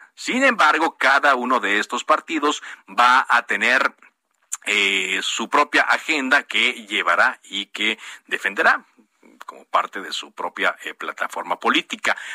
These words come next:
Pero la agenda conjunta será básicamente, eh, tener un freno, tener un dique a las ideas del Partido Movimiento de Regeneración Nacional en torno a la ley del sector energético, en particular eléctrico,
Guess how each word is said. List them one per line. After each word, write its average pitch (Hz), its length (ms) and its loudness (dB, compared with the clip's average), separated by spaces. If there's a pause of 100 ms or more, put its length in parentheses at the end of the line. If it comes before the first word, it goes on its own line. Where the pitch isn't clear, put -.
(180)
Pero 147 420 4
la 95 200 0
agenda 107 380 -4
conjunta 156 560 -2
será 104 240 2
básicamente, 123 920 -2 (260)
eh, 90 480 -2 (280)
tener 131 260 0
un 123 140 -8
freno, 123 280 0
tener 107 200 -6
un 113 120 -8
dique 120 400 -2 (300)
a 113 320 4
las 104 400 -2
ideas 104 580 0 (120)
del 98 480 -2
Partido 101 520 -4
Movimiento 98 560 -6
de 95 120 0
Regeneración 92 440 -2
Nacional 104 460 0 (240)
en 110 300 -2
torno 123 500 4
a 110 380 6
la 80 240 -12
ley 85 600 -4 (200)
del 80 320 -16
sector 90 420 -6
energético, - 460 -4
en 87 80 -8
particular - 500 -2
eléctrico, 123 580 -2